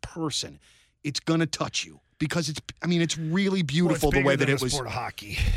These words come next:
Speaker 2: It's bigger than any sport at that point. It dives into the human element of it and to exactly like you said, what families deal with. Like, these guys are paid handsomely, there's no doubt, but that doesn't mean l-,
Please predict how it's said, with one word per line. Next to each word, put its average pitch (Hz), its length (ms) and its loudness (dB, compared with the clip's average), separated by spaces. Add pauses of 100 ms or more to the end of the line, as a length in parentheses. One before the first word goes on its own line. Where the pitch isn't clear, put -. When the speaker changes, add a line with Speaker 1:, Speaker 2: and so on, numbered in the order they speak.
(120)
Speaker 2:
It's 160 160 -8
bigger 151 300 -4
than 131 160 -6
any 131 220 -4
sport 110 380 -8
at - 160 -12
that 104 200 -10
point. 101 300 -12
It 117 200 -10
dives 120 340 -6
into 113 640 -6 (100)
the 110 200 -8
human 107 500 -8
element 98 560 -12
of 101 200 -10
it 101 180 -12
and 101 320 -12
to 101 200 -14 (160)
exactly 101 460 -12
like 95 160 -14
you 92 60 -12
said, 113 440 -10
what 101 180 -16
families 110 460 -10
deal 117 260 -12
with. 76 260 -14
Like, 107 200 -8 (560)
these 156 160 -6
guys 196 280 -4
are 156 60 -6
paid 139 240 -4
handsomely, 107 460 -8
there's 107 160 -8
no 113 140 -6
doubt, 104 240 -8
but 110 120 -12
that 127 120 -8
doesn't 139 260 -6
mean 127 280 -8 (140)
l-, 104 80 -16